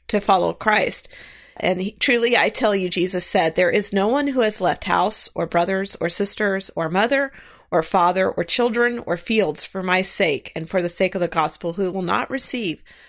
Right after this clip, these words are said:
a hundred times more now at this time, houses, brothers and sisters, mothers and children and fields with persecutions and eternal life in the age to come.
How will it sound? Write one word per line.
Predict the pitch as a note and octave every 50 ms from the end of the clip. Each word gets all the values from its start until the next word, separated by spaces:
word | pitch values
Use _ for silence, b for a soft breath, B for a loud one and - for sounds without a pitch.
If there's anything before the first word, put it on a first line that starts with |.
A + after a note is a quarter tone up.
| B B
a | F3+ G3
hundred | G3 G#3+ A3 A3+ A3 A#3 B3 A3+ -
times | - G#3+ F#3+ F#3 F#3 - -
more | G3 F3+ F3 E3+ E3 E3 E3+ - b b b _
now | F#3 F#3 F#3 F#3+ F#3
at | - -
this | - G#3 A3+ - -
time, | - - D#3 C#3 B2+ -
houses, | E3 D#3+ F3+ F3+ F3+ F#3 - F#3+ F#3 F3+ -
brothers | - - D#3+ D#3+ E3 F3+ F3 E3+ -
and | D#3+ D#3+
sisters, | - F#3 F3 - - F#3 F3+ E3+ -
mothers | E3+ G3+ A3+ C#4 B3+ A#3+ - -
and | - D#3 -
children | - - G#3 G#3+ G3+ G3+ F#3+
and | E3 D#3 E3 -
fields | - G3 G3 F#3 F3 - B B B B B B B B B B B _ _ _ _ _
with | - A#3+ C#4+ C#4+ -
persecutions | - - A3+ G3+ - - - - - E3+ D#3 - - A2 F#2+ - - - - - - _ _ _ _
and | - G3 G3
eternal | F#3+ F#3 - - F#3+ F3+ F3
life | D#3+ C#3+ - - -
in | - E3+
the | E3+ -
age | - - - - -
to | - -
come. | - - - - - -